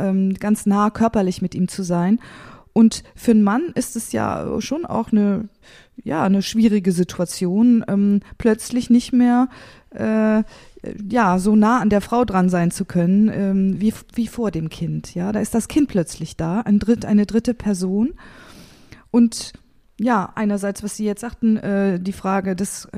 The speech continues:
des Körpers, ja, ähm, äh, findet sich die Frau noch attraktiv, aber eben auch dieses, ja, diese neue Situation mit dem Kind, die, ja, wie gesagt, äh,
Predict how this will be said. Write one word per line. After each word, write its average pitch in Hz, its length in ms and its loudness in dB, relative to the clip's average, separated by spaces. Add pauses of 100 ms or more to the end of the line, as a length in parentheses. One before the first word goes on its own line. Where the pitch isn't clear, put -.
(100)
des - 220 -10
Körpers, 240 720 -2
ja, 208 400 -2
ähm, 208 440 4 (640)
äh, - 920 -12
findet 220 360 2
sich 208 160 -6
die 208 80 -6
Frau 196 280 -2
noch 190 160 0
attraktiv, - 920 -6 (540)
aber 196 320 0
eben 214 220 0
auch 220 380 -4
dieses, 214 680 -6
ja, 214 480 -2 (220)
diese 196 220 -2
neue 214 260 0
Situation 208 840 -2
mit 214 120 -4
dem 202 140 -4
Kind, 240 520 -4
die, 214 400 -6 (840)
ja, - 260 -6
wie 202 60 -12
gesagt, 226 480 -6
äh, 190 160 -2